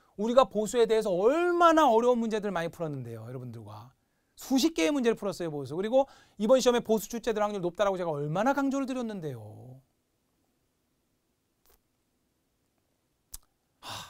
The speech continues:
진짜 그렇네 하시는 분들 많을 거예요, 지금. 아차 싶죠. 다음 시험에서는 꼭 그런 실수를 안 하셨으면 좋겠어요. 자, 따라서 이건 전부 이해보수 표현법이죠.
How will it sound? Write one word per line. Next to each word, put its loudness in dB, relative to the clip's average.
진짜 -8
그렇네 -2
하시는 -4
분들 -10
많을 -10
거예요, -8
지금. -20
아차 -8
싶죠. -18
다음 -8
시험에서는 -6
꼭 6
그런 -8
실수를 -8
안 -6
하셨으면 -8
좋겠어요. -14
자, 8
따라서 8
이건 -2
전부 0
이해보수 4
표현법이죠. -2